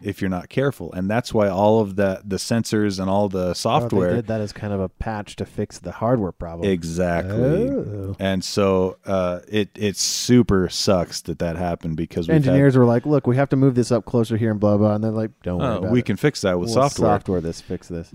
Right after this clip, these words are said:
Speaker 1: And so as a result of that, though, I mean, if that is the case, which everything so far has pointed towards that, we've had two crashes,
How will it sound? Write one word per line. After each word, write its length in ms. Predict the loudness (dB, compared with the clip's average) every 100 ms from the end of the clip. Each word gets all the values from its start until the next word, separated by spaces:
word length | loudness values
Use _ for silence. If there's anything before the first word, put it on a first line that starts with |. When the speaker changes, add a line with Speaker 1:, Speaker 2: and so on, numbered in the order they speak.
| -6
Speaker 1:
And 240 | -4 -4
so 280 | 0 2 2
as 240 | 0 0
a 80 | 2
result 420 | 2 4 4 4
of 140 | 2 0
that, 300 | -2 -2 -4
though, 180 | -6 -4
I 80 | -2
mean, 180 | -2 -2
if 160 | -2
that 180 | 0 2
is 140 | 2
the 80 | -2
case, 320 | 0 0 2
which 160 | -2 0
everything 440 | 0 0 -4 -4
so 160 | -2 -4
far 260 | 0 0 0
has 120 | -4
pointed 380 | -6 -6 -6 -8
towards 340 | -6 -6 -6
that, 200 | -6 -4
we've 140 | -6 -4
had 200 | -6 -4
two 140 | -6
crashes, 880 | -6 -6 -6 -6 -8 -8 -8 -12